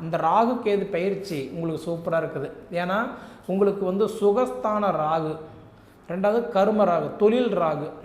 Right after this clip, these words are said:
இது வந்து ஒரு எழுபது சதவீதம் உங்களுக்கு தொழில் மாற்றத்தை கொடுக்குறாரு. பூர்வீகத்தை சார்ந்த கிரகம் இந்த ராகு கேது. அதனால அப்பா அம்மாக்கு, அப்பா அம்மா ஜாதகருக்கு கொஞ்சம் மனசங்கடங்கள் இருந்தா கொஞ்சம் சரியாகும்.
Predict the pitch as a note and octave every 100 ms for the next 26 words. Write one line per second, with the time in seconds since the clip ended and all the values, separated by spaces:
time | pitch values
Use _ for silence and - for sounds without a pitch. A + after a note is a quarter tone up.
0 | - - F#3+ G3+ G#3 A#3 G#3 E3 D3+ G3+
1 | B3 C#4+ C4+ A#3+ G3 F3+ G3 F#3+ E3+ C#3+
2 | B2 - - - - E3 E3 D#3+ D#3 G3
3 | A3+ C4 G3+ F3+ F#3 F3+ F3+ D#3+ D3+ D3
4 | C3+ - G#3+ B3+ B3 A#3 A#3+ A#3+ G3+ -
5 | G3 G#3 G3+ F#3+ F3 F3 E3+ E3 D#3+ D#3+
6 | D#3 D3 F3 F3+ - D#3+ E3+ - - -
7 | - - - D#3 F3 F#3+ G3+ F3 D3+ -
8 | F#3 F#3 F3 - F3 F3 E3 D3+ F3+ F3
9 | D#3+ D#3+ E3 - - D3+ E3+ F3+ F3 D#3+
10 | F3 D#3+ D#3 D3 F3+ F3+ E3+ E3+ E3 D#3
11 | D#3 E3 D#3+ D3 C#3+ - D3 D#3 D3+ C#3+
12 | D3+